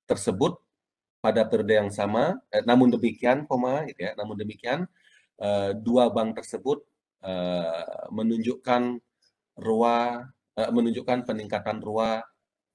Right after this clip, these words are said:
eh, pada periode yang sama. Nah, itu, itu lebih menunjukkan kalimat, gitu ya. Eh, bukan seperti ini, kemudian sedangkan rua mengalami peningkatan. <laughs> Itu ya. Eh, ini contoh-contoh kalimat yang belum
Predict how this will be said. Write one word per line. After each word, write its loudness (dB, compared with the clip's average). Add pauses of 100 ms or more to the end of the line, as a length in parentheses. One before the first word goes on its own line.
eh, -10 (100)
pada 0
periode -4
yang 0
sama. -6 (160)
Nah, -12
itu, -2 (280)
itu 0
lebih 4
menunjukkan 0
kalimat, 2
gitu -12
ya. -10 (480)
Eh, -2
bukan -2
seperti -8
ini, -2
kemudian -4
sedangkan -2
rua 2
mengalami -4
peningkatan. -8 (540)
<laughs> -2
Itu -8
ya. -4 (560)
Eh, 0
ini 2
contoh-contoh 0
kalimat -2
yang -2
belum -2